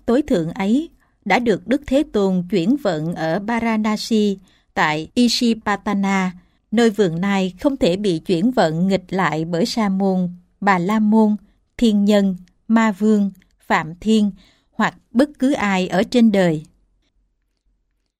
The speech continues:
Sau khi nghe được tiếng đồn của chư thiên ở cõi đạo lợi, chư thiên ở cõi dạ ma đã đồn đãi lời rằng, bánh xe Pháp tối thượng ấy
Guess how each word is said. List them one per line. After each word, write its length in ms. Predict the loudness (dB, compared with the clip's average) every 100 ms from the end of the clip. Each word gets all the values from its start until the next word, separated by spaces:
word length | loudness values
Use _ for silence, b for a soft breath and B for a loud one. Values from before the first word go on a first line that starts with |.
| _ _ _ _ _ _ _ _
Sau 280 | -2 0 0
khi 380 | 0 0 2 0
nghe 240 | -2 0
được 360 | 0 -2 -4 -2
tiếng 240 | 0 0
đồn 340 | 0 0 -2
của 180 | -2 -4 0
chư 160 | 0 0
thiên 340 | 0 0 -2
ở 200 | -2 -4
cõi 300 | -2 -2 0
đạo 280 | 0 0 0
lợi, 400 | 0 0 -2 -4 -8 _ _ _ _ _ _ _
chư 160 | 0 2
thiên 400 | 2 2 2 0
ở 160 | -2
cõi 360 | -2 -2 0 0
dạ 240 | 0 -2
ma 400 | -2 -2 0 -2 -6 _ _ _
đã 180 | -2 2
đồn 280 | 2 2 0
đãi 220 | 0 0
lời 260 | 2 0
rằng, 300 | 0 0 -2 -4 _ _ _ _ _ _ _ _ _ _ -2
bánh 180 | 0
xe 220 | 0 -2 -2
Pháp 240 | -2 -6 -4
tối 160 | -2 0
thượng 280 | 0 -2 -2
ấy 400 | -4 0 0